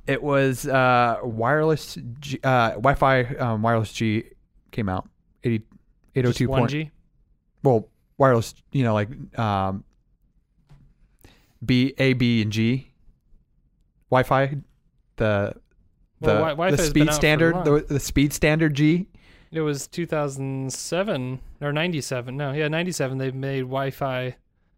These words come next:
Speaker 2: the wor-, worldwide standard.
Speaker 1: No, no, I meant, like, the s-, the speed, like, like, you know, there's A and B
Speaker 2: Oh.
Speaker 1: and the frequencies.
Speaker 2: Yeah, yeah.
Speaker 1: Yeah, G was, uh, when G came out.
Speaker 2: Oh, okay.
Speaker 1: Yeah,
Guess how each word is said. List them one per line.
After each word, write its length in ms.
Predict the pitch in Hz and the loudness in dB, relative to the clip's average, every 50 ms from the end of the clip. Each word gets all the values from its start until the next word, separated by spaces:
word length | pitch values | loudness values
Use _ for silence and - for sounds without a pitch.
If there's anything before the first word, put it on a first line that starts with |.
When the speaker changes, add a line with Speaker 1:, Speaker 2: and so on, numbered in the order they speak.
| _ _ _ _ | _ _ _ _
Speaker 2:
the 100 | - 143 | -6 -4
wor-, 260 | 131 139 135 135 139 131 | -2 0 0 -2 -4 -6
worldwide 400 | 143 143 143 135 131 120 120 117 - | -4 -4 -4 -2 -4 -4 -6 -6 -8
standard. 400 | - - 160 160 143 123 117 165 | -6 -6 -6 -4 -4 0 2 4
Speaker 1:
No, 160 | 190 185 170 | 6 6 6
no, 120 | 165 151 | 6 4
I 60 | 139 139 | 4 4
meant, 220 | 143 147 143 - | 4 2 0 0
like, 160 | 139 135 - | -2 -2 -2
the 60 | - | -4
s-, 120 | - - - | -6 -6 -8
the 220 | - 165 143 127 123 | -8 -6 -4 -4 -4
speed, 600 | - - - - - 143 127 110 98 95 - - _ _ _ _ | -4 -6 -6 -2 -2 0 0 0 -2 -6 -8 -14 _ _ _ _
like, 320 | - 123 107 101 - _ _ _ _ _ | -4 -4 -4 -4 -6 _ _ _ _ _
like, 200 | - 127 117 113 | -4 -4 -2 0
you 60 | - 127 | 0 2
know, 60 | 123 | 2
there's 220 | 117 113 110 104 - | 2 2 0 -2 -2
A 300 | - 127 127 120 120 123 123 117 - - | -2 0 0 2 2 0 0 -2 -4 -4
and 200 | - 143 - - | -2 0 2 2
B 60 | 123 | 4
Speaker 2:
Oh. 100 | 120 117 120 | 4 4 2
Speaker 1:
and 100 | 117 117 | 2 0
the 60 | 107 | -2
frequencies. 680 | - - 131 117 - 131 120 - - 135 135 139 - - _ - | 0 0 -2 0 0 -2 -2 0 0 0 0 -2 -4 -8 _ -10
Speaker 2:
Yeah, 180 | 143 143 135 131 | -8 -6 -6 -6
yeah. 140 | 123 113 110 | -6 -6 0
Speaker 1:
Yeah, 280 | - 135 127 107 92 85 - 127 | 2 2 4 4 2 -2 -6 -6
G 600 | 120 107 135 143 143 127 113 104 104 - - _ _ _ _ | -2 2 2 4 4 4 2 0 -4 -8 -16 _ _ _ _
was, 380 | - 131 123 113 107 - - - - _ _ - | -2 0 0 0 -2 -4 -8 -12 -16 _ _ -4
uh, 220 | 123 120 110 107 | -2 0 0 2
when 220 | 107 107 107 104 107 | 0 0 -2 -2 -2
G 240 | 101 120 127 120 | 0 0 0 0
came 240 | 107 - 110 98 90 | 0 -2 -2 -2 -2
out. 180 | 90 90 90 - - | -4 -4 -6 -6 -6
Speaker 2:
Oh, 380 | 131 139 143 151 156 156 156 165 | -4 -2 -2 0 0 0 0 -2
okay. 240 | 160 - 135 113 117 | -2 -4 -4 -2 0
Speaker 1:
Yeah, 260 | 123 110 98 90 - | 2 2 0 0 -2